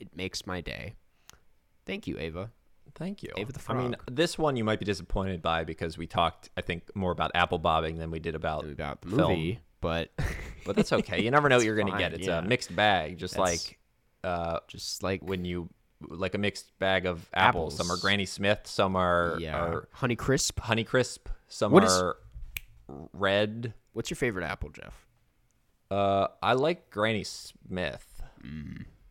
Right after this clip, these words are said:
Speaker 2: Um, but I also like, uh, ooh, I, I just apple picked in Vermont, like, last year, and I
Speaker 1: Yeah.
Speaker 2: forget what the kind were, but there was a couple good ones. I don't remember the kinds, but I usually like green apples over red apples.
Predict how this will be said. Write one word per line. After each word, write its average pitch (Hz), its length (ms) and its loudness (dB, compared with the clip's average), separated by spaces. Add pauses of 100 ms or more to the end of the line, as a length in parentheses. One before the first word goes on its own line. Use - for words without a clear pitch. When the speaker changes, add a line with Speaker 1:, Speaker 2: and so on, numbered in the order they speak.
(400)
Speaker 2:
Um, 82 340 -2
but 87 100 -2
I 87 120 2
also 110 360 4
like, 90 440 2
uh, 78 960 -4 (240)
ooh, 104 160 0
I, 98 180 4
I 117 120 4
just 165 180 -2
apple 110 340 0
picked - 280 -2
in 101 120 -8
Vermont, 95 440 -2 (120)
like, 85 200 -14
last 80 320 -10
year, 90 180 -6
and 80 80 -6
I 82 40 -4
Speaker 1:
Yeah. 85 220 0
Speaker 2:
forget 90 240 0
what 95 160 -2
the - 80 -10
kind 87 320 -6
were, 71 140 -6
but 69 120 -8
there 90 100 -2
was 92 100 -8
a - 60 -14
couple 92 240 -2
good 85 160 -10
ones. 69 160 -10
I 107 80 4
don't 117 100 4
remember 101 260 0
the 78 80 -4
kinds, - 440 -14 (440)
but 113 80 2
I 113 80 6
usually 147 260 2 (100)
like - 80 -8
green 107 260 -4
apples 92 280 -4
over 85 180 -6
red 67 180 -4
apples. - 400 -14